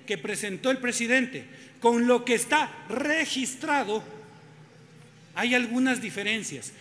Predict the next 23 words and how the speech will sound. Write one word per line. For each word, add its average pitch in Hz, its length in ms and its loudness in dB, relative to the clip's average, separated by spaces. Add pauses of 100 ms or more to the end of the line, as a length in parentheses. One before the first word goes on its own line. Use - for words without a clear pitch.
(200)
Y 196 100 -6
solamente 247 640 2
voy 220 240 0
a 214 60 4
leer 214 640 2
la 196 120 4
del 190 200 0
artículo 202 520 -2
ciento 226 440 -2
treinta 190 320 -2
y 180 60 0
nueve, 220 360 4 (380)
en 208 200 2
donde 185 360 0
existe 185 560 0 (260)
en 208 220 0
el 190 140 0
proyecto, 240 600 -2
en 214 220 0
la 202 100 2
ley 233 320 2 (260)
ya 269 300 4
registrada 214 840 0